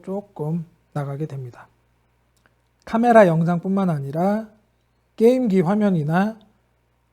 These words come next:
컴퓨터, 뭐 노트북 에이치디엠아이 단자에서 나오는 화면을 녹화할 수도 있습니다. 네, 기본적인 사양은 그렇게 되고요. 네, 그럼 이 닌자 V의 메뉴를 한번 살펴보도록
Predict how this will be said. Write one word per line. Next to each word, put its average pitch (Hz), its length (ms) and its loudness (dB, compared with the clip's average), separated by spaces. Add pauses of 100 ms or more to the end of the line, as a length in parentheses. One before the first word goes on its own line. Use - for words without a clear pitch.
컴퓨터, 185 720 -4 (120)
뭐 143 160 -8
노트북 190 560 -4
에이치디엠아이 185 520 -2
단자에서 165 400 -2
나오는 156 540 -2
화면을 208 640 -2 (800)
녹화할 151 480 -6
수도 180 180 -16
있습니다. 139 560 -10 (1000)
네, 156 340 2
기본적인 185 640 4
사양은 220 540 -2
그렇게 160 280 -6
되고요. 139 540 -4 (1160)
네, 160 140 -6
그럼 170 260 2
이 170 120 0
닌자 202 500 4
V의 185 680 2
메뉴를 190 840 0
한번 196 540 -2
살펴보도록 175 880 -10